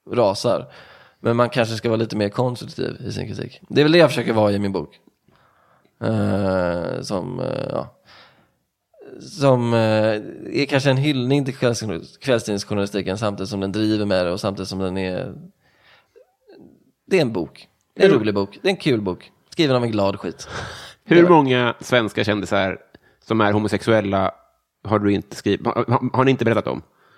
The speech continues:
Speaker 2: som du vet?
Speaker 1: Eh, jag har svårt med ett antal, men, eh, det är väl ganska många gånger man har hört.
Speaker 2: Mm.
Speaker 1: Och, eh, man har också hört att de till och med bor ihop.
Speaker 2: Mm, just det.
Speaker 1: Eh, men det skrivs inte om.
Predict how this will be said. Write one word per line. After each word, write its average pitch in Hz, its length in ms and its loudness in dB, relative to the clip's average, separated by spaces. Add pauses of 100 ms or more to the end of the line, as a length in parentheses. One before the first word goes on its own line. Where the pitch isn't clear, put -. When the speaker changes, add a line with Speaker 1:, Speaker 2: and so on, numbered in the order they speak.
(240)
Speaker 2:
som 110 140 -2
du 107 80 2
vet? - 280 -4 (1500)
Speaker 1:
Eh, 135 1080 4 (1500)
jag - 60 -8
har 113 40 -4
svårt 156 280 -4
med 147 100 2
ett 123 60 -2
antal, 120 880 2 (1000)
men, 120 480 -2
eh, 120 140 -2
det 139 160 2
är 139 40 4
väl 143 80 4
ganska 131 360 0
många 107 160 0
gånger 98 220 -4
man 92 120 -4
har 98 80 -6
hört. 101 440 -10
Speaker 2:
Mm. 117 160 2 (1080)
Speaker 1:
Och, - 440 -6
eh, 107 160 2
man 104 40 -4
har 107 100 0
också 101 140 -6
hört 104 120 2
att 104 80 -6
de 101 80 -8
till 101 100 -8
och 98 60 -4
med 95 100 -4
bor 107 380 -4
ihop. 95 300 -10 (340)
Speaker 2:
Mm, 143 160 4
just 82 160 2
det. 78 400 -2
Speaker 1:
Eh, 71 60 -8
men 85 160 -6
det 87 80 -4
skrivs 92 340 -6
inte 95 180 -8
om. - 180 -8